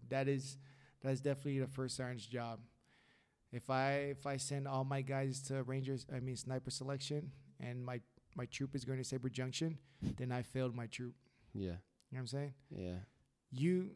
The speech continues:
Speaker 1: you focus, you focus.
Speaker 2: You failed the troop, but you did not fail the guys that went. You know, it
Speaker 1: Yeah.
Speaker 2: depends. I don't know. It's very,
Speaker 1: <laughs>
Speaker 2: uh, it's very controversial, I guess.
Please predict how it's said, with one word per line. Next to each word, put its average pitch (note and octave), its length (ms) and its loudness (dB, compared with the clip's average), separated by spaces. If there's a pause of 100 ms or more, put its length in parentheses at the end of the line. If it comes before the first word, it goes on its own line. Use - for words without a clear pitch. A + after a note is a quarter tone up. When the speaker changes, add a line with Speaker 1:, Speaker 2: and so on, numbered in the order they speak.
(120)
Speaker 1:
you D3+ 260 0
focus, C#3 460 0
you C#3+ 100 0
focus. C3+ 320 0
Speaker 2:
You C3+ 80 6
failed C#3+ 240 8
the A#2 60 4
troop, C#3+ 260 4
but A2+ 160 6
you A2 640 0 (140)
did G#2 100 -2
not G#2 220 -2
fail G#2 400 -2 (920)
the E2 80 -6
guys G2+ 360 0
that F2 140 -2
went. F#2+ 220 -4 (1600)
You A#2+ 140 2
know, A#2+ 180 0 (300)
it A#2+ 100 -6
Speaker 1:
Yeah. A#2+ 60 -8
Speaker 2:
depends. F#2+ 380 2
I E2 100 -4
don't F2 120 -2
know. D2 140 -8 (960)
It's - 180 2
very, B2 440 6
Speaker 1:
<laughs> - 0 -
Speaker 2:
uh, G#2 80 2 (580)
it's G#2 100 0
very G#2+ 240 2
controversial, F#2+ 880 -4 (260)
I E2 60 -6
guess. E2+ 360 -6